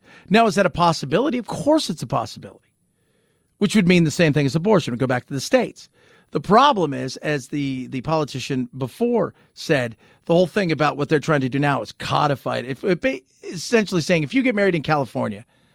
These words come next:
and you live in Iowa, and Iowa doesn't recognize same sex, but you're like, "I really like corn and we need to live in Iowa. And,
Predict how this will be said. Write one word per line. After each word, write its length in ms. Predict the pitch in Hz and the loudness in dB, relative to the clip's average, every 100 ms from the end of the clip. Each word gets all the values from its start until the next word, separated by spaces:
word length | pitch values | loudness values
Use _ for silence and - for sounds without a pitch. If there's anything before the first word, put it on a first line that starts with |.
| _ _ _ _ - | _ _ _ _ 0
and 340 | 156 147 139 | 2 4 2
you 160 | 139 139 | 0 2
live 280 | 147 147 | 4 6
in 320 | 143 135 127 123 - | 4 4 2 0 0
Iowa, 480 | 139 139 123 90 - _ _ _ _ _ _ _ _ _ _ _ _ - | 2 2 -2 -8 -16 _ _ _ _ _ _ _ _ _ _ _ _ -8
and 140 | 120 - | -8 0
Iowa 380 | 175 180 165 | 2 6 6
doesn't 320 | 156 160 160 139 | 6 4 2 2
recognize 640 | 185 190 151 135 117 113 | 2 4 0 -2 -4 -6
same 240 | - 120 | -6 -6
sex, 400 | 110 110 101 - | -6 -10 -12 -16
but 160 | - 107 | -14 -4
you're 80 | 135 | -4
like, 180 | 113 104 | -4 -6
"I 80 | 117 | -4
really 220 | 143 156 | -2 -2
like 180 | 156 147 | -4 -6
corn 440 | 143 160 135 107 | -2 -2 -2 -4
and 240 | 101 110 | -8 -8
we 180 | 131 135 | -4 -2
need 200 | 131 135 | 0 0
to 60 | 135 | 0
live 140 | 135 | -2
in 60 | 135 | -2
Iowa. 480 | 135 135 104 104 98 _ | -2 -4 -6 -12 -20 _
And, 320 | 120 113 104 | -12 -10 -10